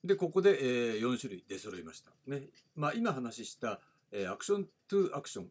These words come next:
エーティーエーっていうのが、まあ、マトリックスに配置するならば、その右側の列に来るということになるわけなんですけどね。で、もう一回ね、今話したところをまとめておくと、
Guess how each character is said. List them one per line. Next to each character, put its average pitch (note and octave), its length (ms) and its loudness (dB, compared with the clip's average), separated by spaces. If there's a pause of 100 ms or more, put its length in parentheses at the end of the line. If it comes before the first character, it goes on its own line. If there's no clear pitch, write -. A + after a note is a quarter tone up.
エ D3 60 -4
ー G#3 140 4
テ - 140 -20
ィ F#3+ 180 -6
ー G3+ 120 2
エ F3+ 40 4
ー - 20 -
っ - 20 -12
て - 220 -12
い G3+ 60 -6
う - 60 -8
の G2 100 -6
が、 D3 280 -2 (360)
ま D3 280 2
あ、 F#2+ 40 -2
マ F#2+ 160 -6
ト D3 100 -6
リ F#3 80 2
ッ F#3 60 -8
ク - 100 -12
ス A2 80 -8
に F#2 100 -8
配 A#2 160 -6
置 - 140 -10
す - 140 -8
る C#3 100 -6
な G#2 120 -4
ら - 140 -16
ば、 A#2+ 280 -4 (120)
そ G#2 60 -14
の F#2 60 -12
右 F#2 240 -8
側 G2+ 140 -4
の G2 100 -6
列 G2 200 -8
に - 80 -20
来 - 140 -16
る - 120 -14
と - 60 -20 (220)
い A#2+ 40 -4
う D3 60 -2
こ F3+ 100 -2
と D#3 60 -2
に A2+ 100 -2
な G2 120 -4
る - 60 -14
わ - 100 -16
け - 80 -20
な - 80 -20
ん - 80 -20
で - 80 -20
す - 80 -16
け - 80 -20
ど - 100 -8
ね。 D#3 200 -4 (1080)
で、 G3 120 10
も F#3 100 6
う F#3 40 8
一 F#3 60 -4
回 D#3+ 160 2
ね、 D3+ 120 -4 (140)
今 A#2 280 -4
話 G2 280 -8
し - 40 -12
た - 140 -16
と - 100 -18
こ G#2 160 -10
ろ G#2 80 -2
を F2 100 -4
ま F2 120 -12
と A#2+ 120 -8
め A#2+ 100 -4
て - 280 -12
お - 100 -12
く - 180 -20
と、 F#2+ 300 -4